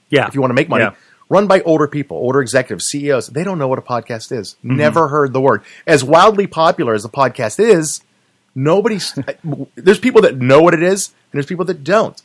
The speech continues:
Speaker 1: Mm-hmm.
Speaker 2: Uh, so, yeah, we are stuck with it, but we do wanna be stuck with the people that know what it is. It's gonna be the better crowd. Pittsburgh's
Speaker 1: Mm-hmm.
Speaker 2: a little slow, though. That's unfortunate. It's a little slow to get people to know.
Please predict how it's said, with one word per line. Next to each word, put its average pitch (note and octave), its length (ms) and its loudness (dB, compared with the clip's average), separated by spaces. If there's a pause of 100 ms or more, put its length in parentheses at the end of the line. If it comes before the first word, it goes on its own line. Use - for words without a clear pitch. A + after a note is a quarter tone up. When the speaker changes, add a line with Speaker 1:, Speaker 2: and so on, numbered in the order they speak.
(140)
Speaker 1:
Mm-hmm. A2+ 380 -6
Speaker 2:
Uh, G#2+ 160 -2
so, D#3 140 0
yeah, E3+ 140 4
we C#3+ 140 0
are F3+ 140 2
stuck - 280 -2
with A#2+ 140 -6
it, A2 80 -4
but A2+ 180 -6
we D3 220 -6
do E3+ 220 -4
wanna D#3 180 2
be A#2 80 -6
stuck - 300 -4
with A2 100 -16
the - 80 -10
people G#2+ 280 -10
that F2 100 -10
know F#2 160 -6
what E2 120 -8
it D#2+ 120 -12
is. D2+ 180 -14
It's - 140 -16
gonna B2+ 100 -6
be B2+ 100 -4
the A2 80 -2
better G2 220 -2
crowd. F2 400 -6 (220)
Pittsburgh's G3 460 0
Speaker 1:
Mm-hmm. B2 80 -2
Speaker 2:
a - 20 -4
little G#2+ 160 -2
slow, G#2+ 320 -2
though. C#2 240 -10 (400)
That's C3+ 240 0
unfortunate. C3 440 -4
It's - 60 -10
a C3 60 -4
little A2+ 100 -4
slow A#2+ 320 -2
to G#2+ 60 -4
get F#2+ 160 -12
people G#2 180 -10
to F#2+ 60 -8
know. F#2+ 300 -8